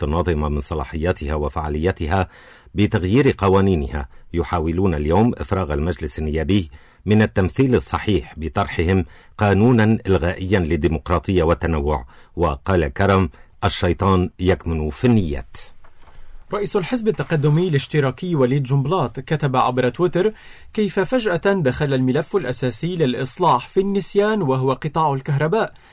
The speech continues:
Speaker 2: ما من أحد يذكر الفريق المنفذ من ضومت إلى خويجة إلى رحمة إلى الإدارة المبتورة إلى عدد من الغير في هذه المغارة، وكأنه ممنوع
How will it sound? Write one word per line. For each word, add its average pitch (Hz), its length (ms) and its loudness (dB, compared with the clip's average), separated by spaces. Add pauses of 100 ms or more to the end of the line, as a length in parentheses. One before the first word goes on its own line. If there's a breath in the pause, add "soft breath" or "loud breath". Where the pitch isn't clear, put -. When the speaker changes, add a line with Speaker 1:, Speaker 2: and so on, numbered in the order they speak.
(160 soft breath)
Speaker 2:
ما 160 140 2
من 123 180 0
أحد 143 300 -2
يذكر 147 480 0
الفريق 165 500 0
المنفذ 131 760 0
من 120 220 -2
ضومت 175 380 -2
إلى 131 160 -4
خويجة 143 500 -2
إلى 131 280 -2
رحمة 180 380 -2 (280 loud breath)
إلى 240 120 2
الإدارة 170 580 2
المبتورة 143 760 0 (260 loud breath)
إلى 135 140 0
عدد 131 380 0
من 127 280 2
الغير 143 600 0
في 185 200 -4
هذه 160 360 0
المغارة، 135 580 0 (280 loud breath)
وكأنه 143 680 0
ممنوع 120 720 -2